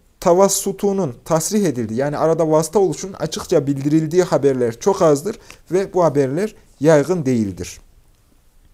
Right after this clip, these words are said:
Yani, evet, bu konuda çok örnek var.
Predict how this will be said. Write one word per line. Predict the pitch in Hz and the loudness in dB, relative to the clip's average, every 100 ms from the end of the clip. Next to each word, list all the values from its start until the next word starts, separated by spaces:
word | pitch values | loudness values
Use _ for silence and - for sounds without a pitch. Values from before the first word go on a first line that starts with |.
| _ - _ _ _ - | _ -20 _ _ _ -20
Yani, | 85 55 - - - | -18 -18 -20 -20 -6
evet, | 151 98 - - | -4 -4 -6 -12
bu | 165 | -8
konuda | 135 131 185 | -6 -4 -4
çok | 165 156 | -2 0
örnek | 123 107 - | 0 -2 -6
var. | 90 - | -10 -10